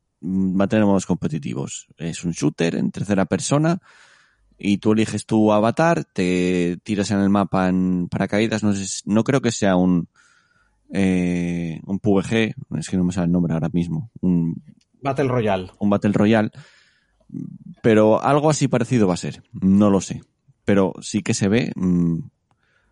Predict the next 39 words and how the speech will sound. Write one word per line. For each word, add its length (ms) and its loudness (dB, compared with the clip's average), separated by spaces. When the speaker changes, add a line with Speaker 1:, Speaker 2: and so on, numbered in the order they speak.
Speaker 1:
creo 140 0
que 60 -4
hay 40 2
jue-, 260 2
juegos 320 0
en 80 2
móviles 320 4
que 80 -4
se 100 -6
ven 140 0
bastante 340 -2
mejor 300 -4
que 100 -8
este. 240 -14
Speaker 2:
Bueno, 300 -6
sí, 520 -6
Speaker 1:
Pero 180 4
Speaker 2:
también 140 0
es 200 -6
lo 100 -4
típico 280 -2
de 80 2
si 100 -8
intentas 340 -6
llegar 200 0
a 40 0
mucha 220 -4
más 180 -4
gente, 340 -4
entonces 340 -6
tienes 180 -8
que 100 -6
reducir 480 -4
para 220 -4
que 120 -8
más 460 -8
cantidad 320 -4
de 80 -2
móviles 560 -6